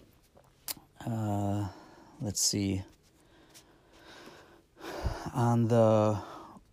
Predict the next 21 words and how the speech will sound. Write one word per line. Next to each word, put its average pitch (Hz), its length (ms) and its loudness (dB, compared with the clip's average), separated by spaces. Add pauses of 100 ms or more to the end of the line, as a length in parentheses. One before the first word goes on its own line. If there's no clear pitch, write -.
west 127 440 4
side, 113 520 4 (100)
there 113 160 4
were 107 160 6
mums 123 640 8
that 131 180 8
were 120 180 8
out. 135 360 8
I 120 140 0
know 123 380 4 (260)
Sam 123 440 6
on 123 120 8
the 120 100 6
west 123 320 6
side 123 460 4
had 120 200 0
shared 120 440 2
some 113 340 4
mums 120 400 4
that 110 180 4
were 110 380 6